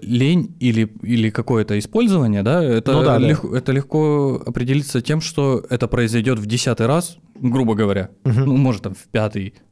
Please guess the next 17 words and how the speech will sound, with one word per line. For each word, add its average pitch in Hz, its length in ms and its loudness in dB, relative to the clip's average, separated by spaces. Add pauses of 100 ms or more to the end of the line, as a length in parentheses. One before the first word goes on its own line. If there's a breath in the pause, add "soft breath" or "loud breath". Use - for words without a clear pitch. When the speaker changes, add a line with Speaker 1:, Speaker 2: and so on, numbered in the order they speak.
Speaker 1:
но 127 220 0
в - 60 -10
какой-то 139 360 0
момент 127 340 4
это 107 160 -2
произойдет 117 640 0
очередной 120 640 2
раз, 143 240 0
и 123 40 0
я 107 100 0
задумаюсь, 107 520 0
а, 104 200 0
ну, 101 340 0
не 110 460 2
слишком 160 440 0
ли 104 140 2
часто? - 420 -8